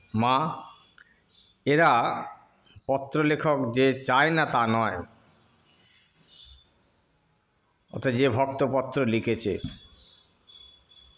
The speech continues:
না চাইলে এমন প্রশ্ন এদের মনে উঠবে কেন মা? তবে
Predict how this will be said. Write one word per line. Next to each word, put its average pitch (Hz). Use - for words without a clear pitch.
না 131
চাইলে 170
এমন 156
প্রশ্ন 147
এদের 151
মনে 139
উঠবে 135
কেন 107
মা? 113
তবে 147